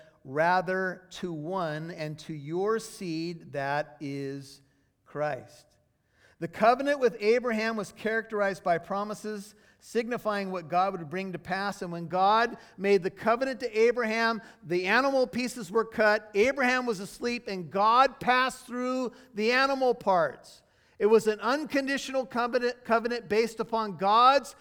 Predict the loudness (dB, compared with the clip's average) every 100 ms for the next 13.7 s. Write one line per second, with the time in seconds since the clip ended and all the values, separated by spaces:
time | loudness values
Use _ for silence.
0 | _ _ 4 4 4 0 -2 0 -2 -4
1 | -4 0 2 2 0 -4 -10 -6 4 6
2 | 6 4 4 2 2 2 2 2 0 0
3 | 0 0 -2 0 2 4 6 6 4 2
4 | 0 4 4 4 0 -4 -2 -4 -4 -6
5 | -6 -2 0 0 -2 -16 _ _ _ _
6 | _ _ -6 -4 -4 -4 -4 -6 -8 -10
7 | -10 -12 -12 -14 -14 -14 -10 -10 -10 -12
8 | -16 -16 -18 -18 -20 _ _ _ _ _
9 | _ _ _ _ _ 0 0 0 -4 -2
10 | 2 2 0 -4 -6 -8 -6 -4 -4 -6
11 | -8 -8 -8 -8 -2 -2 0 0 -2 -8
12 | -16 -6 -4 -2 -4 -4 -4 -2 -4 -6
13 | -6 -2 0 -2 -6 -12 -12